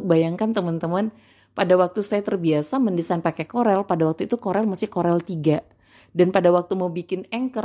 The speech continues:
atau podcast itu Corel sudah Corel dua puluh. <laughs> Udah jauh banget ketinggalan kan. Jadi pada waktu itu, eh, gadget yang bisa saya gunakan untuk Anchor itu adalah handphone. Jadi mulai dari pertama kali,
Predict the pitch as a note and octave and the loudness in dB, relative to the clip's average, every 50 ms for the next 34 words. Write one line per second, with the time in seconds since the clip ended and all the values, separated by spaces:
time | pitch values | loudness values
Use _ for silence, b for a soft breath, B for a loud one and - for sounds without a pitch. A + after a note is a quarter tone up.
0 | G3+ G3+ - G3 - - A3 A3 - G3+ G3 - B3 - C4 A#3 - G#3 G#3 A3+ | -4 -4 -4 -4 -4 -4 -4 -2 -2 -2 -2 -2 -2 -2 -2 0 0 2 2 2
1 | B3 A#3 A#3+ F3 F3+ F3 - F#3 F3+ F3+ F#3 F#3 F3+ F3 E3+ E3+ E3+ E3 F3 F#3 | 2 2 2 2 2 2 2 0 0 2 2 2 2 2 2 2 0 0 -2 -2
2 | F#3+ F#3 F3+ - - _ _ - - - - - - _ _ _ - C#4 - - | -2 -2 -2 -6 -8 _ _ -12 -12 -12 -14 -20 -20 _ _ _ -10 -10 -10 -10
3 | - _ _ _ _ _ _ _ - A#4 C#5 D5 A4+ - C#4 A3 B3+ A#3 F#3 A#3+ | -14 _ _ _ _ _ _ _ 0 2 2 4 4 4 2 2 2 4 4 6
4 | A3 G#3 A3+ A3 G3 F#3 A#3 G#3+ A#3+ D4 C#4+ - - - - - G#3 G3+ F#3+ F3 | 6 6 4 2 2 0 0 2 2 0 -2 -2 -6 -8 -6 -6 -6 -4 -2 -2
5 | F3 F3 F3 E3+ E3+ E3 - F#3+ B3 D#4+ - B B B C#4+ A#3 B - G3 C#4 | -2 -2 -4 -6 -8 -8 -8 -8 -8 -8 -12 B B B -10 -8 B 0 0 2
6 | C4+ B3+ A3 G#3 G3 G3 - E3+ F3 F#3 F3+ - C#4 D#4 - - - - - _ | 2 2 2 2 2 2 2 2 2 2 2 0 0 0 0 -2 -4 -8 -16 _
7 | _ _ _ - F3 F3 F3 E3+ E3+ D#3+ D#3 D#3+ - - - - - - - - | _ _ _ -2 0 0 2 2 0 0 -2 -4 -6 -6 -8 -8 -10 -12 -16 -18
8 | _ - E3+ D3 E3+ F#3 G3+ F3 D#3+ A3+ A3+ A#3 G#3+ G3 F#3+ F3+ F3 - - - | _ -12 -4 2 2 4 4 4 2 0 0 2 2 0 0 0 -2 -2 -4 -4
9 | - G3 F#3 F#3 F3+ E3+ E3+ D#3+ D#3+ D#3 D#3 - - A3 B3 A#3 A3 F#3 F3 - | -2 0 0 0 2 0 0 0 0 0 -2 -2 -2 -2 -2 0 -2 -4 -6 -6
10 | - - E3+ E3 E3 F3+ - G#3+ F3+ - A#3 G3 F3 D#3+ E3 F3 - E3+ D#3+ D#3+ | -4 -4 -4 -4 -4 -4 -4 -4 -4 -4 -2 0 2 2 2 0 0 -2 -2 -2
11 | E3 E3 D#3+ - _ - D3+ D3 C#3 C#3+ D#3 - B B B B B B B B | -2 -4 -8 -8 _ -4 -4 -4 -4 -6 -10 -14 B B B B B B B B
12 | D#3+ D#3+ D#3 D3+ F3+ G#3 A3 G#3 G3 F#3+ F#3+ G3 G#3+ F#3+ F3+ F3+ F3 F#3+ F3+ - | 2 2 4 4 4 2 2 2 4 2 2 2 2 2 4 4 4 4 2 0
13 | - - - - C4+ D#4 F4 F#4 G#4 G#4+ - - A#3+ G3 E3+ E3 D#3+ D#3+ D#3 D#3+ | -4 -8 -6 -6 -8 -6 -6 -6 -8 -8 -10 -8 -6 -2 0 0 2 2 0 0
14 | G#3+ C#4+ - | 0 -2 -2